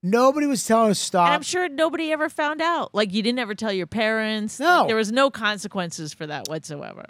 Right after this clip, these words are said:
Speaker 1: No, we had a blast, but it was probably one of the most dangerous things I've ever done in my life.
Speaker 2: Right.
Speaker 1: 'Cause if it, if it got any rougher, we were just gone.
Speaker 2: Right.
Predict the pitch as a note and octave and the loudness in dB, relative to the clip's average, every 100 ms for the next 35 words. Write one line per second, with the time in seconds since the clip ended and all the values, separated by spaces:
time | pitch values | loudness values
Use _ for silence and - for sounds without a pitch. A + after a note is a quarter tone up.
0 | D3 - C3 G3+ D3 F3+ D3 E3+ D#3 A#2+ | -20 -8 0 0 2 -2 0 0 0 -4
1 | C3 D#3 D#3 A2+ - _ D#3+ D#3 D3 B2+ | -2 0 0 -2 -10 _ -2 0 -2 -6
2 | - - E3+ F3 F#3+ F#3 D#3+ D3 A#2 G#2+ | -10 -2 0 2 0 -2 -4 -4 -6 -4
3 | C#3+ D#3+ D#3 D3+ - D3 C3+ C3 B2 A#2 | -2 -2 -4 -8 -8 -6 -6 -6 -6 -6
4 | C#3+ B2+ C3 D3 A#2+ - D#3 - _ - | -4 -4 -2 -2 -2 -8 -14 -14 _ -4
5 | E3 C#3+ C3+ - D#3 D3 D#3 - F3 - | 0 0 -2 -4 -6 -6 -6 -2 -2 -4
6 | _ _ _ B2 F#3 G#3 G#3 A3 G3+ E3+ | _ _ _ 2 4 4 2 0 2 4
7 | F#3 - A#2+ A2 - _ _ _ D3 F#3 | 2 0 -6 -6 -12 _ _ _ 0 2
8 | F3 E3+ - C#3+ D#3+ A#2 E2 _ _ _ | 2 0 0 2 2 0 -6 _ _ _
9 | G3 F#3 D3 | -14 -14 -14